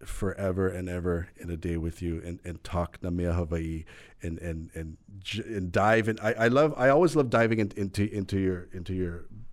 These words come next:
your lolo, into your brain, into your no'ono'o. Um, if you're joining us, culturized dot com is the website. YouTube,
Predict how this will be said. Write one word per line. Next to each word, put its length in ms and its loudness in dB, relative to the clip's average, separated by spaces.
your 300 -4
lolo, 340 -2
into 360 -8
your 120 -2
brain, 400 -2
into 220 -8
your 140 -4
no'ono'o. 520 -10
Um, 340 6
if 100 4
you're 100 4
joining 260 6
us, 260 2
culturized 800 4
dot 220 0
com 240 2
is 100 -2
the 80 4
website. 520 2
YouTube, 540 0